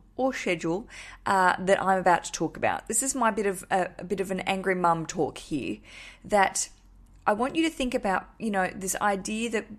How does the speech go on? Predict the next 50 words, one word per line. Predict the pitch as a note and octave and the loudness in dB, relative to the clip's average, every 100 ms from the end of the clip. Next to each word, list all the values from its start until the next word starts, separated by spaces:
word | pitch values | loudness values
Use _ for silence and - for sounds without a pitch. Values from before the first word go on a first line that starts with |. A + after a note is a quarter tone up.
| - | -6
some | - A3+ | -2 -2
brides | A3+ G3+ F#3 - | 0 0 0 0
go, | B3 - | -4 -2
"Oh, | G#4+ | -2
it's | G4 - | -2 0
fun. | G4+ E4+ | 0 2
I | C4 | 2
was | C4+ B3+ C#4+ | 2 0 2
late | D4 E4 | 2 2
to | D#4+ | 0
the, | D#4+ C#4+ - | -2 -2 -2
late | C4+ D4+ D4+ | 0 0 -2
to | |
the | C4 | -4
ceremony." | C#4 E4 D4+ C4 A3+ - | 0 2 2 0 -2 0
<laughs> | A#4 | 0
Oh, | E4+ - - - - - | 0 -2 -6 -8 -10 0
and | B3+ C4+ C4 - - | 4 4 0 -4 -2
I | C#4+ | -2
don't | A#4 A4+ | -2 -2
think | D#4+ C#4 | -2 0
that's | B3+ C4 | 0 0
really | B3 A3 | -4 0
that | G3+ - | -2 -2
cool, | - C4+ A3+ | -4 -2 -2
because | F#3 G#3+ - A3+ A3 G#3 - - - - - | -2 -6 -4 -4 -2 -4 -6 -12 -16 -20 -4
every | E4+ F4+ | 2 2
minute | E4 D4 C#4 | 2 -2 -2
that | A3+ - | -4 -4
you're | A3 A3 | -2 0
late | G#3 F#3 G3 - | 2 2 0 -4
or | F#3+ F#3 | -4 -4
not | G3+ - | -4 -2
working | F#3 F#3 F#3 F#3+ F#3 F#3 - | 0 0 -2 -6 -6 -6 -8
to | - G3+ F#3+ F#3 - | -6 -2 -2 -4 -6
the | D#3+ | -6
schedule, | - - E3+ D#3 F3 | -4 -2 -2 -2 -4
and | - | -2
I'm | G#3 | 0
not | B3+ C4 | 0 0
saying | D4 C4+ | 0 0
this | B3+ C4 | -2 -4
has | B3 | -4
to | B3+ | -4
be | B3 A3+ - | -4 -6 -8
down | A3 A3+ A3 | -2 0 0
to | A3+ | -4
the | G#3+ | -4
last | G#3 G3+ | -2 -2
minute. | F#3+ F3+ B3+ | -2 -4 -6